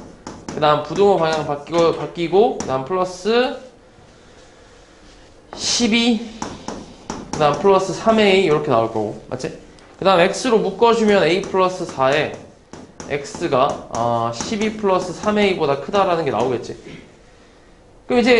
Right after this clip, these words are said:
A 플러스 사로 양변을 나눠줄 거 아니야. 맞지? 이걸 풀어야 되니까. 그러면 A 플러스 사로 나눌 건데 A 플러스 사가 영보다 커, 작아?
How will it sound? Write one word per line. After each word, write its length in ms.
A 200
플러스 360
사로 320
양변을 540
나눠줄 540
거 140
아니야. 200
맞지? 220
이걸 240
풀어야 260
되니까. 400
그러면 240
A 180
플러스 240
사로 160
나눌 280
건데 280
A 220
플러스 300
사가 340
영보다 480
커, 220
작아? 340